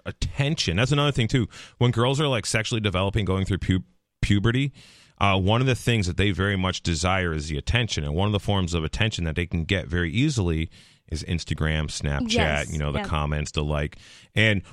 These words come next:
Speaker 1: when they start getting these likes and all these praising, praising, they're just earning this dopamine hit. And then what happens is somebody says something mean to 'em. And it's, it's, and, and it actually translates to a lot of these girls when they get said something mean,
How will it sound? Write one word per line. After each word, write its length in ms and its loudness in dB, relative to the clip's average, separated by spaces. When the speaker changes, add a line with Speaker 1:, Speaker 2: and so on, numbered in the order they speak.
Speaker 1:
when 140 4
they 80 2
start 240 0
getting 160 0
these 160 0
likes 340 0
and 80 0
all 140 0
these 160 0
praising, 680 0
praising, 400 2
they're 120 2
just 240 -2
earning 320 0
this 120 -2
dopamine 540 0
hit. 200 -2
And 200 -4
then 400 0
what 160 2
happens 420 0
is 120 0
somebody 400 -2
says 320 -2
something 420 -4
mean 260 2
to 180 -4
'em. 200 -8
And 420 2
it's, 320 -2
it's, 280 0
and, 360 0
and 300 0
it 140 0
actually 360 0
translates 680 0
to 140 0
a 60 0
lot 220 0
of 40 0
these 160 -2
girls 280 -2
when 120 -2
they 80 -2
get 120 -4
said 220 -2
something 380 0
mean, 420 2